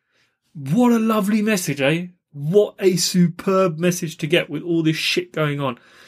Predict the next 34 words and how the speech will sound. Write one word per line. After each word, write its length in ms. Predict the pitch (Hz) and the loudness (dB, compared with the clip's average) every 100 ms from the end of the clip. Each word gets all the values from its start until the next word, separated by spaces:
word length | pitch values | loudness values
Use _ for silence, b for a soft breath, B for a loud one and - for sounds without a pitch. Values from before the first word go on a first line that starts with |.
| b b | b b
So, 260 | - 160 | 0 2
yep, 300 | 156 180 196 - | 4 2 0 0
I 120 | 196 | 2
was, 300 | 175 143 - _ - | 2 0 -8 _ 0
I'm 140 | 185 | 0
not 140 | 220 | 2
gonna 180 | 202 190 | 0 2
lie, 240 | 180 180 180 | 4 4 2
I 180 | 180 | 2
was 180 | 196 185 | 0 0
smiling, 420 | - 175 165 160 | 0 0 2 2
I 60 | 165 | 0
was 140 | 156 | 2
over 200 | 170 175 | 2 2
the 100 | 160 | 2
moon. 280 | 160 156 151 | 0 0 0
I 60 | 151 | -2
thought, 260 | 156 147 | -4 -6
"Whoa, 400 | 143 151 123 - _ _ _ _ _ | -2 0 0 -4 _ _ _ _ _
thank 320 | - 170 165 | 0 2 2
you 100 | 180 | 0
very 240 | 156 151 143 | 2 2 0
much. 400 | 143 147 156 - b b b b | -2 -4 -8 -18 b b b b
I 120 | 147 | -2
know 520 | 139 151 151 151 147 143 _ _ | 2 4 6 4 2 -4 _ _
I'm 160 | 139 147 | -2 -2
not 140 | 143 | -2
gonna 200 | 143 139 | -4 -4
have 260 | 135 135 151 | -2 -4 -4
any 340 | 170 151 170 | -4 -4 -2
issues 400 | 156 - 143 127 | -6 -4 -4 -4
with 160 | 131 127 | -10 -6
this 260 | 135 - | -8 -6
one." 280 | 143 135 131 | -6 -4 -6